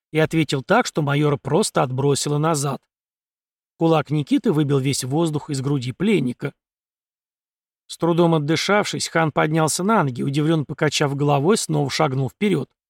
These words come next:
Не останавливаясь, он вдруг принялся наносить удары из самых разных положений, пытаясь попасть в самые уязвимые точки человеческого тела.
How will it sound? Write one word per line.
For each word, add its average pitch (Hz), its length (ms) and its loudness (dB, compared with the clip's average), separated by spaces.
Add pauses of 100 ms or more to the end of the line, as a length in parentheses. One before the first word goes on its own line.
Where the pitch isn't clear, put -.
(960)
Не 196 100 0
останавливаясь, 262 760 4
он 233 120 0
вдруг 233 200 -2
принялся 226 440 0
наносить 220 440 0
удары 214 300 2
из 196 80 0
самых 208 380 0
разных 190 340 0
положений, 196 640 0 (340)
пытаясь 156 340 0
попасть 151 400 0
в - 40 -4
самые 160 300 2
уязвимые 143 540 0
точки - 360 -4
человеческого 147 720 -2
тела. - 360 -4